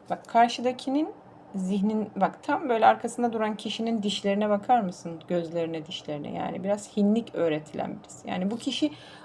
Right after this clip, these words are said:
aileden, atadan da böyle ailece böyle, e, hani şey vardır, bilirsiniz. Hepiniz çok iyi anlarsınız ne söylemek istediğimi.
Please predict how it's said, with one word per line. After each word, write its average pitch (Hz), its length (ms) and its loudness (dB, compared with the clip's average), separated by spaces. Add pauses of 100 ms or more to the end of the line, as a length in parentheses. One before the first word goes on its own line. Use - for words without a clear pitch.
(140)
aileden, 196 560 4
atadan 226 520 2
da 262 140 0
böyle 208 320 -2 (420)
ailece 226 560 2
böyle, 254 260 0 (680)
e, 196 400 0 (440)
hani 208 220 -2
şey 427 320 0
vardır, 190 440 4
bilirsiniz. 214 720 -4 (180)
Hepiniz 233 360 -4
çok 240 220 -6
iyi 214 120 2
anlarsınız 208 520 0
ne 170 100 -4
söylemek 160 440 -4
istediğimi. 190 440 -6